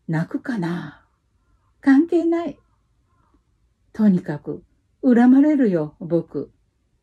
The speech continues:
気にしないでいいの。ああ、夢みたいだ。なあ。言ってね。いつでも。そしたら行くから。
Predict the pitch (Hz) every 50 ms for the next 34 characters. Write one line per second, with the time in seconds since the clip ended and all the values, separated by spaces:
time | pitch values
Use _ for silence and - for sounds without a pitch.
0 | _ _ _ _ _ _ _ _ _ _ _ _ _ _ _ _ _ _ _ _
1 | _ _ _ _ - 269 269 339 349 - - 381 403 381 370 330 208 214 233 262
2 | 359 - 453 349 285 202 190 165 185 - _ _ _ _ _ _ _ _ _ _
3 | _ _ _ _ _ _ _ _ _ _ _ _ _ _ _ _ - 143 143 123
4 | 131 139 127 127 127 - 117 117 - - - _ _ _ _ _ _ _ _ 247
5 | 240 240 247 294 302 320 285 262 247 202 180 165 170 151 147 139 - - _ _
6 | _ _ _ _ _ _ 165 160 175 196 233 240 247 240 226 214 214 _ _ _
7 | _ _ _ _ _ _ _ _ _ _ _ _ _ _ 262 240 226 - _ -
8 | 339 349 294 208 220 254 277 _ _ _ _ _ _ _ _ _ _ - 247 240
9 | - 247 226 185 190 180 175 160 151 - _ _ _ _ _ _ _ - 247 220
10 | 214 - - 285 269 247 220 208 226 220 - - 339 - - 240 226 180 175 -